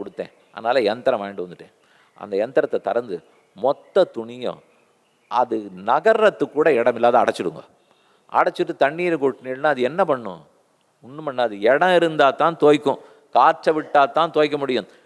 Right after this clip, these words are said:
பேசணும்னாலே வாயை திறந்து உள்ள காற்று அடைச்சா தான் பேச வரும். ஒரு நாதஸ்வரம் வாசிக்கிறா, அஹ், இது, அஹ், புல்லாங்குழல் வாசிக்கிறான்னு வச்சுக்கோ,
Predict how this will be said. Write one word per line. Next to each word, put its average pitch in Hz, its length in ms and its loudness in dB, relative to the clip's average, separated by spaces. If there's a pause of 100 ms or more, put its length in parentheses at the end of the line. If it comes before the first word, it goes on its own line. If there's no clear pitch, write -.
(160)
பேசணும்னாலே 165 840 2
வாயை 151 340 4
திறந்து 160 300 0
உள்ள 151 180 2
காற்று 147 360 2
அடைச்சா 151 260 2
தான் 165 160 0
பேச 143 300 2
வரும். 113 260 2 (360)
ஒரு 104 180 -10
நாதஸ்வரம் 147 500 2
வாசிக்கிறா, 147 500 2 (200)
அஹ், 131 340 2
இது, 143 220 -2
அஹ், 127 300 4 (480)
புல்லாங்குழல் 156 500 4
வாசிக்கிறான்னு 139 360 0
வச்சுக்கோ, 107 320 -2